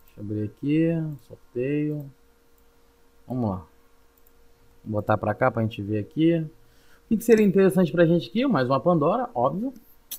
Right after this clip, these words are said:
Hum, deixa eu ver.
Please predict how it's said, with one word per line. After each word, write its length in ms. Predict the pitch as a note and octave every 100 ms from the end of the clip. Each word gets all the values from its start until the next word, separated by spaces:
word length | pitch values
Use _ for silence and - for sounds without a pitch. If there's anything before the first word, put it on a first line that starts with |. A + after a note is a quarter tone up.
| - - -
Hum, 960 | D#3 D#3+ D#3+ D#3+ D#3+ D#3 D#3 D3+ D3 D3 C3 - - _ _ _ _ _ _ _ _ _ _ _ _ _
deixa 160 | - C3
eu 120 | A#2
ver. 580 | A#2 B2 A#2+ A#2 A#2